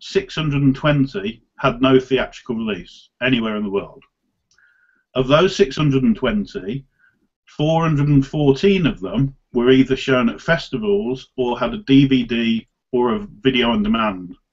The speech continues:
release. So they were seen in some way, shape or form. Um, however, that leaves over two hundred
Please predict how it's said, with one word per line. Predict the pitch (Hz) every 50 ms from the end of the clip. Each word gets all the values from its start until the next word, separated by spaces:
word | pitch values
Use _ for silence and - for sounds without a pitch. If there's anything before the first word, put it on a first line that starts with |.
| _
release. | - 113 117 113 101 87 78 - - - - _ _ _ _ _ _ _
So | - - - 123
they | 123 127
were | 123 120
seen | - - 151 143 131 123 123 123 113 117 - _ _ _ _ _ _ _ _ -
in | 131 123 120 113
some | - - 143 127 120 117
way, | 113 113 110 107
shape | - - 113 107 101 -
or | 104 -
form. | - - 117 104 - - 151 - _ _ _ _ _ _ _ _ _ _ _ _ _ _ _ - _ _ _ _ _ _ _ _ _ _ _ _ -
Um, | 131 131 120 120 120 117 120 120 117 - - _ _ _ _ _ _ _ _ _ _ _ _ _ _ _ _ -
however, | - - 139 139 151 165 160 131 107 95 113 120 131 - _
that | - 151 151 147 139
leaves | 143 139 135 135 123 - - - _ _ _ _ _ _ _ _ _ _ _ -
over | 147 160 170 175 165 151 160
two | 139 - - 180 175 160
hundred | 135 147 180 175 175 156 139 104 98 95 127 135